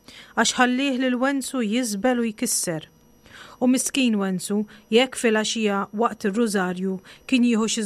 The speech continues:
żbal u jgħid qaddisa flok sliema. Rosi kienet tiftaħ il-batterija ta' tgemgim u għal Wenzu ir-rużarju kien jinbidel fi kliem li kif kienet tgħid Rosi qatt ma semetu fil-pritka. B'dana kollu, malli tgħaddi l-buffura,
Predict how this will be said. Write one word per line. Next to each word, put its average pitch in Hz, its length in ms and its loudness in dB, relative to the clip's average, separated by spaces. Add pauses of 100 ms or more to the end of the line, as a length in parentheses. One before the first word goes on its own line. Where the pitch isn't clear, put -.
żbal 190 400 -2
u - 20 0
jgħid 202 300 -2
qaddisa 202 480 -2
flok 196 260 -2
sliema. 190 520 0 (340)
Rosi 233 160 -4
kienet 208 400 0
tiftaħ 247 380 0
il-batterija 208 640 0
ta' 202 100 -2
tgemgim 196 640 0 (460)
u 208 80 4
għal 202 180 0
Wenzu 233 320 0 (120)
ir-rużarju 220 580 0
kien 202 160 0
jinbidel 208 560 2
fi 208 160 -4
kliem 240 380 0 (340)
li 214 100 -2
kif 254 240 0
kienet 269 400 -2
tgħid 247 300 0
Rosi 247 400 2 (340)
qatt - 300 2
ma 226 100 2
semetu 240 400 0
fil-pritka. 208 680 -4 (960)
B'dana 220 400 2
kollu, 196 460 -2 (300)
malli 240 240 2
tgħaddi 214 460 0
l-buffura, 196 680 -2